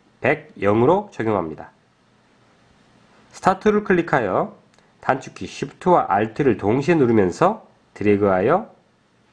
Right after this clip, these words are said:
별 도형을 만듭니다. 단축키 Alt를 누른 상태에서 드래그하여 복사하고 단축키 Shift를 누른 상태에서 드래그하여 크기를 줄인 다음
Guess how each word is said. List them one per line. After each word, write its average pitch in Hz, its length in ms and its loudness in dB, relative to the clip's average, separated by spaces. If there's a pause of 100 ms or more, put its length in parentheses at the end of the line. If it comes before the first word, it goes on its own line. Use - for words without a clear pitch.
별 117 380 2
도형을 98 380 0
만듭니다. 90 480 -4 (1500)
단축키 151 420 0
Alt를 135 500 0
누른 143 220 2
상태에서 131 640 -2
드래그하여 113 480 2
복사하고 98 920 -4 (560)
단축키 147 520 -4
Shift를 - 580 -2
누른 180 220 4
상태에서 160 520 -2
드래그하여 135 640 2
크기를 202 480 -4
줄인 147 300 -4
다음 170 420 0